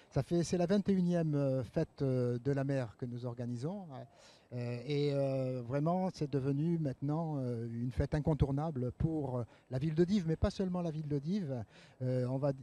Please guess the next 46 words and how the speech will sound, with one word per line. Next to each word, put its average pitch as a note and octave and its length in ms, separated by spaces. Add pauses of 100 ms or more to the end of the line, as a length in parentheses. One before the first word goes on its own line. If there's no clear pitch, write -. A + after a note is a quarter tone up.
la C#3+ 120
ville D3+ 180
de C3+ 140
Dives, E3 280
la C#3 120
ville C3+ 220
de B2+ 100
Cabourg, C#3 420
la D#3 80
ville C3 160
d'Oulgat, A#2+ 440 (100)
la C3 80
communauté C#3 480
de - 40
communes. C#3 440 (280)
On C#3 200
a C#3 80
mis D#3 160 (640)
tous G3 100
nos F#3 140
efforts D#3 340
ensemble E3+ 380
pour A#2+ 180
faire E3 240
de C3+ 100
cette, - 380
euh, B2 220
de A#2+ 100
cette A#2+ 220
fête, - 320
euh, A2+ 220 (440)
euh, A2+ 160
une A#2 300
belle, D3+ 240
une D3 100
belle C#3+ 180
fête. B2+ 240 (260)
En A#2 80
plus, - 260
on C3+ 100
est C3+ 80
ici C3+ 240
sur B2 180
le A#2+ 100
port A#2 280
Guillaume. A#2 420